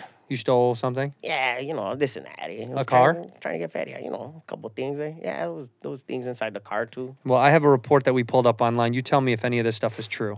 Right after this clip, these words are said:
Speaker 1: okay?
Speaker 2: Oh.
Speaker 1: Tell me if any of it is true.
Speaker 2: Dang, well, white people always do their research, eh?
Speaker 1: Okay,
Speaker 2: Yeah.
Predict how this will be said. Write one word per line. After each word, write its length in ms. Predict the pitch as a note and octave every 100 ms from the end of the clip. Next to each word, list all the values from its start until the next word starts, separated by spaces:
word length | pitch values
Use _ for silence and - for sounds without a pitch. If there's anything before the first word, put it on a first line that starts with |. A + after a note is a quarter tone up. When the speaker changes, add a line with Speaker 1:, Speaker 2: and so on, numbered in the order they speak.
| G#2
Speaker 1:
okay? 300 | A#2+ B2 B2+ C#3
Speaker 2:
Oh. 20 |
Speaker 1:
Tell 140 | - C3+
me 120 | C3
if 120 | A#2
any 120 | B2+
of 60 | A#2
it 20 |
is 100 | A2+ -
true. 200 | G2 G#2+ - - - -
Speaker 2:
Dang, 260 | B2 G#2 G2
well, 120 | G2
white 160 | A2 A#2+
people 220 | C3 B2+
always 180 | B2+ A#2
do 120 | B2
their 120 | A2
research, 460 | F2+ A#2+ - F#2 -
eh? 120 | A2 A#2+
Speaker 1:
Okay, 160 |
Speaker 2:
Yeah. 40 | A#2